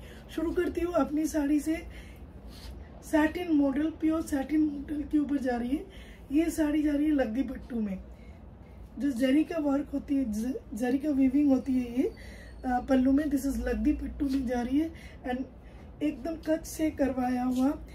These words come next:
अ, वेजिटेबल डाई से ये, अ,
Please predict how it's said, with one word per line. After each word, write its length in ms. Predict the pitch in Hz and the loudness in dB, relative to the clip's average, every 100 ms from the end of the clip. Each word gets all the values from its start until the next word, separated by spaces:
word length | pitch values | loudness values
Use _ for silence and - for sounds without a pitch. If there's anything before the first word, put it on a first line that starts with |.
| - - - - | -16 -16 -16 -2
अ, 140 | 240 226 | 0 2
वेजिटेबल 600 | 220 247 269 285 269 254 | 2 4 4 4 2 4
डाई 280 | 233 220 254 | 2 2 0
से 320 | 285 294 359 - - - - | 2 0 0 -12 -16 -18 -2
ये, 440 | 262 269 262 277 - - - - - - - | 4 6 8 4 -2 -14 -18 -16 -16 -16 -4
अ, 160 | 226 220 | -2 0